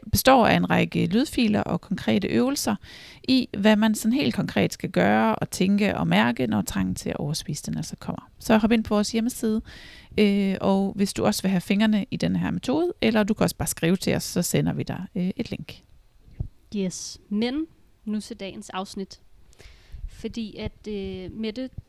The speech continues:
Speaker 2: er der egentlig en grænse for, hvornår at det er slemt nok?
Speaker 1: Øhm, det er, er der jo ikke sådan rent objektivt, kan man sige.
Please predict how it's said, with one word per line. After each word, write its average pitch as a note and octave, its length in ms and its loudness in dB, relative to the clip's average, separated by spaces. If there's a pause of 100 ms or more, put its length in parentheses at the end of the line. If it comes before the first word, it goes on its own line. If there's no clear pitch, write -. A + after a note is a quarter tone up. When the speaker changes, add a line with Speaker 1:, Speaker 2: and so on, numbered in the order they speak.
Speaker 2:
er B3 140 -6
der E4 100 -6
egentlig G3+ 220 -6
en F#3+ 60 -8
grænse F#3+ 340 -12
for, F#3 240 -10
hvornår F3+ 440 -10
at - 260 -18 (220)
det G#3 60 -8
er G3 40 -10
slemt - 280 -12
nok? F#3+ 180 -10 (1400)
Speaker 1:
Øhm, G#3+ 640 0 (680)
det C4 140 8 (120)
er, - 200 2 (140)
er A#3 160 10
der B3+ 180 4
jo A#3+ 180 6
ikke A3 280 6
sådan G3+ 260 4
rent F3+ 300 6 (100)
objektivt, - 760 2
kan - 140 -6
man D3 120 -8
sige. - 300 -8